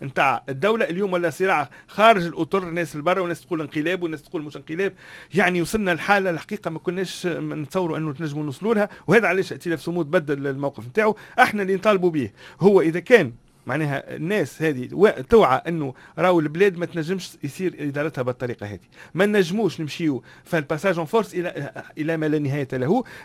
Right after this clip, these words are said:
صحيح ممكن في الف-، الفتره الاولى التوانسه ينجموا يمشيوا معاك خاطر عندهم ثقه فيك، كما صار حركه النهضه في ألفين وحداش، الناس عندها ثقه فيها و-، ودزوا معاها، حتى ولو احنا كنا نشوفوا في لي ديفايونس وننبهوا، وننبهوا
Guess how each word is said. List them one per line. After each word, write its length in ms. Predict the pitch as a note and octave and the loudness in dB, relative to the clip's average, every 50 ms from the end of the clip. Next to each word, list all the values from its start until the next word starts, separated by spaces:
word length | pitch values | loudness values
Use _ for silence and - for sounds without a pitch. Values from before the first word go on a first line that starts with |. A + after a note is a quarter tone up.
| D#3+ F3+ | 0 2
صحيح 420 | - - - E4+ D4 G3 - - | 2 4 4 4 4 4 2 0
ممكن 300 | G3 A#3 A#3 - - E3+ | 0 0 0 0 -2 -6
في 100 | D3+ - | -4 -4
الف-، 220 | F3 E3+ D#3+ D#3 | -6 -6 -2 -2
الفتره 480 | G3+ G3 E3 C#3+ - G3+ F#3+ - F#3 E3+ | -2 -2 -2 -2 -2 -2 -2 0 2 2
الاولى 380 | F3 F#3+ G3+ F3+ D#3 C3 A2+ - - - - - | 4 4 4 4 4 0 -2 -6 -8 -16 -8 -4
التوانسه 580 | - - - - A3 A3 G3+ F3 - - D#3+ - | -4 -4 -2 2 2 4 4 2 2 0 -4 -4
ينجموا 380 | - E3 F3+ G3+ F#3 E3 F3 F3 | -2 -4 -4 -4 -4 -4 -4 -6
يمشيوا 240 | E3 - - F3+ | -6 -6 -6 -6
معاك 180 | F3 F3+ F#3+ E3+ | -4 -4 -4 -4
خاطر 180 | - D#3+ D3+ D3 | -4 -6 -4 -4
عندهم 200 | F3 E3 D#3 C#3+ | -4 -4 -6 -8
ثقه 280 | - E3+ D#3+ - E3 | -8 -8 -4 -4 -4
فيك، 220 | E3+ - D#4 C#4+ - _ _ _ _ | -2 -2 -4 -6 -6 _ _ _ _
كما 220 | - E4 E4+ E4 C#4+ | -8 -6 -2 -2 -2
صار 220 | - C#4+ C4+ A#3 | 0 0 -2 -2
حركه 340 | - - B3 A3+ - - A3 | 0 2 0 0 0 0 0
النهضه 340 | G#3+ A#3 A3+ F#3+ D#3 C#3+ - - - - | 4 4 4 4 4 2 0 -4 -10 -8
في 100 | - G3+ | 0 0
ألفين 200 | G#3 - G#3 G#3 | 0 0 0 -4
وحداش، 400 | G3+ - F3 G3+ G#3+ F3 D#3 - - - - - - | -6 -4 -2 0 0 0 0 -4 -10 -20 -18 -10 -6
الناس 280 | F3 G#3 B3 B3 - - | -2 2 2 2 2 0
عندها 220 | G#3 A3+ G3+ G3 | -2 0 0 0
ثقه 220 | F3+ A3 G#3+ G#3 F#3+ | -2 -2 0 0 0
فيها 260 | F#3 A#3 A3+ F#3+ F3+ | 2 2 2 4 4
و-، 140 | D#3+ D3+ - - - - - | 2 0 -2 -8 -20 -12 -6
ودزوا 380 | E3 D#3+ F3 A#3+ A3 F3+ A3+ A3 | -2 2 6 6 6 6 4 2
معاها، 220 | A#3 A3+ G#3+ F#3+ | 4 4 4 4
حتى 340 | - - - D4 - - B3 | 2 2 0 0 0 2 2
ولو 320 | A3+ A#3 A#3+ B3 A#3 - | 4 4 4 4 4 2
احنا 220 | B3 A#3+ - G#3+ G#3 | 0 -2 -2 -4 -6
كنا 220 | - A#3 A3 G#3+ | -4 -2 -2 -2
نشوفوا 280 | F#3 - B3 F3 G3+ F#3+ | -2 -4 -4 -4 -4 -4
في 120 | - G#3 | -4 -4
لي 80 | G3+ G3+ | -2 2
ديفايونس 560 | F#3+ F#3+ F3 F#3+ G3 G3+ G#3 G3 F3 - F#3 | 2 2 2 2 2 2 2 0 0 0 -2
وننبهوا، 580 | F#3+ G3 G3+ A3 A3 F#3+ D3 C#3 D3 D#3 E3 | -2 0 2 2 0 0 0 -2 -2 -2 -2
وننبهوا 420 | E3+ E3+ F3+ F3+ D#3 C#3 B2+ C#3 | 0 0 -2 -2 -2 -2 -8 -8